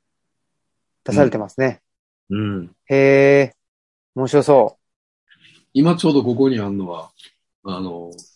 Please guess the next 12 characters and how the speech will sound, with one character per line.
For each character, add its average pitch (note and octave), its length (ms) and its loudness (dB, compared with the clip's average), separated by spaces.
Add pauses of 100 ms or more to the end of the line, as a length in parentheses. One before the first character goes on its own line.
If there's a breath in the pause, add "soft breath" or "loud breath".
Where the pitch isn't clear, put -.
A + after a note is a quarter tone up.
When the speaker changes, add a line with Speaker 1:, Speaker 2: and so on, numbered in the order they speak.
(280)
Speaker 2:
こ D#3+ 80 0
れ E3 60 4
は D3+ 240 4 (480)
シ C#3 220 0
ス - 140 -2
テ C#3+ 100 -2
マ C#3 120 0
の C3+ 100 -2
考 E3+ 380 2
え E3 80 4
方 D3+ 360 -2
を、 D3 360 0